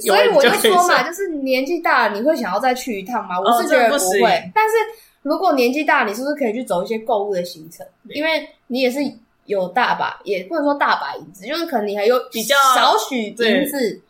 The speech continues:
Speaker 2: 那你可以想吃什么就吃什么，想买什么就买什么，或者是你干脆就不要带衣服，直接去那边买也 OK，
Speaker 1: 这么
Speaker 2: 对不对？
Speaker 1: happy。
Speaker 2: 对啊，是不是比较开心一点点？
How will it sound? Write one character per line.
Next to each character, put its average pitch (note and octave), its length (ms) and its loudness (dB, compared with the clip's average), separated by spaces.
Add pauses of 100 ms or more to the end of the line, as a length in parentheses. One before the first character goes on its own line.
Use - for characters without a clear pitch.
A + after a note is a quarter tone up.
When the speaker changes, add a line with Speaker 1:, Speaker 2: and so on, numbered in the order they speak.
(300)
Speaker 2:
那 F4+ 100 4
你 D4 120 0
可 C#4 160 2
以 A3+ 340 0 (200)
想 A#3+ 280 -2
吃 E4+ 120 -8
什 F#4 80 -2
么 C4 100 0
就 C#4+ 100 2
吃 D4 300 -8
什 C#4+ 60 -4
么， G#3+ 140 0
想 G3+ 180 -8
买 G3+ 240 0
什 C4 80 -6
么 A3 80 -2
就 B3+ 80 -2
买 G#3 180 -2
什 G3+ 100 -10
么， E3+ 200 -8
或 D#4+ 180 2
者 G#3+ 80 2
是 D4+ 140 -4
你 F#3+ 200 -4
干 C#4+ 280 -2
脆 D4 180 2
就 C#4 120 2
不 A3 120 -12
要 A#3+ 160 4
带 B3+ 200 2
衣 B3 140 -2
服， G#3 140 -12
直 F3 60 -12
接 G3+ 160 -2
去 C#4 140 -2
那 C4+ 60 2
边 C#4 140 2
买 G3 180 2
也 F3 100 0
OK， D4 460 2 (400)
Speaker 1:
这 C4+ 100 -6
么 A#3 80 0
Speaker 2:
对 G#3 260 2
不 F#3 60 -2
对？ A3 80 -2
Speaker 1:
happy。 A3+ 300 -4 (360)
Speaker 2:
对 - 140 2
啊， - 240 -6 (120)
是 - 120 -6
不 C4 60 -2
是 B3 280 -2 (140)
比 F#3+ 80 -12
较 G#3+ 160 0
开 G#3 220 -2
心 F#3 220 -12
一 F3 40 -10
点 D#3 220 -12
点？ F3 160 -14